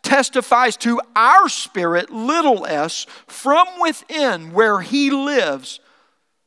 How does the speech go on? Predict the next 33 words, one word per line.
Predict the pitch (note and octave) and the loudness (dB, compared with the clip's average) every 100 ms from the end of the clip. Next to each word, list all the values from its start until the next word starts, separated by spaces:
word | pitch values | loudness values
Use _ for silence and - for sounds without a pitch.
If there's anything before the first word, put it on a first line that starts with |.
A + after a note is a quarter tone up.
| _ _ _ _ _ | _ _ _ _ _
that | - | -20
we | C3+ F#3+ | -12 -8
are | C#3+ | -8
God's | A#2 C3+ C3+ - | -6 -6 -6 -10
children. | - B2+ - - _ _ _ _ _ _ _ _ _ _ _ _ _ - | -16 -18 -20 -20 _ _ _ _ _ _ _ _ _ _ _ _ _ -12
And | D#3 | -6
every | G3+ G#3 | -6 -8
Christian | - G3 - D3+ | -6 -6 -8 -6
right | D#3+ E3 | -2 -2
now | E3 D#3 C3 - | -4 -6 -6 -8
ought | D3+ D3 | -8 -8
to | D3 | -8
know, | D3 C3+ B2 _ _ _ _ _ - | -8 -8 -10 _ _ _ _ _ -4
not | F3 G3 | -2 -2
because | G3 G#3+ G3+ | -6 -8 -8
of | D#3+ | -8
the | D#3+ | -8
words | D#3 F3 F3+ C#3+ C3 - - | -6 -4 -2 -4 -8 -16 -8
that | D3+ | -4
I | C#3 C#3 | -2 -4
speak, | - - E3 C#3 _ - - _ _ - | -8 -10 -8 -8 _ -20 -20 _ _ -6
but | D#3+ | -4
in | E3 | -4
the | E3+ E3 | -4 0
echo | A3+ A#3+ A#3 | 0 2 0
of | A3 F3+ | 0 -4
those | G3 F#3 D#3 | -6 -6 -10
words, | D3+ C#3+ C3+ - | -8 -8 -8 -16
the | - | -14
Spirit | C#3 - F3+ F3+ - | -12 -10 -6 -6 -8
from | - E3+ | -10 -10
within | E3 D#3 D#3+ C#3 C3 | -10 -10 -10 -10 -10
says, | - A#2 - | -14 -16 -20